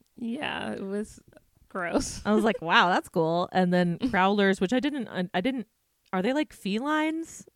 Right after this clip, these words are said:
Speaker 2: or in some way?
Speaker 1: Well, I thought
Speaker 2: I
Speaker 1: they were kind of like, um, big lizards almost.
Speaker 2: Okay, I think you're right. I think you're right. I w-, did not understand what those were.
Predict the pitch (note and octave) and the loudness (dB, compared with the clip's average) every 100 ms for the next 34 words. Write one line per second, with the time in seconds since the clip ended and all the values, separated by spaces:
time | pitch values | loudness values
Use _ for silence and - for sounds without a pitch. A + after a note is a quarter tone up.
0 | - F3+ F#3 E3 D3+ E3 _ _ _ - | -4 2 4 2 0 -6 _ _ _ -12
1 | C4+ - D#4 D#4 B3 C#4+ E4 D#4+ D#4+ D#4+ | -8 -4 -2 0 2 2 0 0 -2 -2
2 | C4+ B3 A3+ G3+ G3+ F3+ E3+ E3+ E3+ - | -4 -4 -4 -6 -6 -6 -6 -8 -12 -16
3 | _ B3 - F3+ F3 E3 F3+ F3 D#3+ - | _ -14 -10 -8 -6 -6 -6 -6 -8 -8
4 | D#3+ F3 F3 F3 - - A3+ G3+ E3 F#3+ | -10 -6 -6 -8 -10 -2 0 0 0 0
5 | B3+ B3 F3+ D#3 - G3+ G#3 A#3+ F#3+ F3 | 0 2 2 0 -2 0 0 0 0 0
6 | D3+ D#3 - _ - G3+ G3+ G3+ F#3 F#3 | -2 -4 -8 _ 2 4 4 2 0 -2
7 | F#3 F3+ D#3+ F#3+ F3 D#3+ D3+ D3 - C3+ | 0 0 -2 -4 -4 -6 -6 -6 -6 -10
8 | B2+ G2+ - - | -8 -10 -10 -12